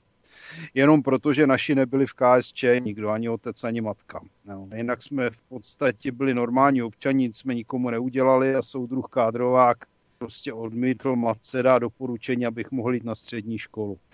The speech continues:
No, <clears throat> tak a nicméně, eh, faktem je, že v tehdejším systému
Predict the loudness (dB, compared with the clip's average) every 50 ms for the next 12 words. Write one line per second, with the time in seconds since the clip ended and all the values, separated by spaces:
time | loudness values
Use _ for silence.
0 | -20 -20 -20 -20 -20 -20 -20 -20 -20 -20 -20 -14 _ -2 -2 -2 -2 -6 _ -4
1 | -2 -2 -2 -2 -6 -12 -16 _ _ _ _ _ -18 -18 _ -4 0 0 0 2
2 | _ -2 -2 -2 -6 -12 _ _ _ _ -12 -6 0 2 2 4 4 2 2 4
3 | 4 4 4 2 -2 -8 -8 -10 -10 -2 2 2 2 2 4 2 4 6 6 6
4 | 6 6 4 0 -6 _ 0 4 6 6 8 8 8 8 6 2 4 6 8 8
5 | 10 10 10 8 8 4 4 4 4 2 0 -4 -4 -4 2 4 4 6 6 4
6 | 2 -2 -6